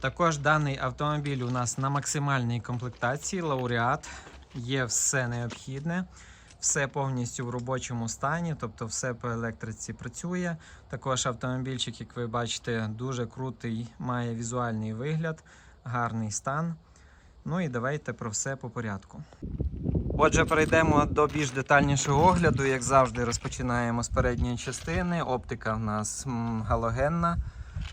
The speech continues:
Бачимо, який суперовий стан капоту, жодних сколів, царапин, м'ятин немає. Подивіться стан логотипу,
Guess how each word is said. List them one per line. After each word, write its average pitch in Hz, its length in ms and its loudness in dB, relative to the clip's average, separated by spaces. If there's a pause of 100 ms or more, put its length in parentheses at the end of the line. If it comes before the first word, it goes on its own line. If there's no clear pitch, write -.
Бачимо, 120 500 2
який 113 440 -2
суперовий 117 680 -2
стан 110 340 0
капоту, 139 600 0
жодних 117 420 0
сколів, 139 500 -2
царапин, 120 640 2
м'ятин 117 440 0
немає. 101 540 -4 (100)
Подивіться 117 540 -6
стан 113 320 2 (1300)
логотипу, 131 800 -2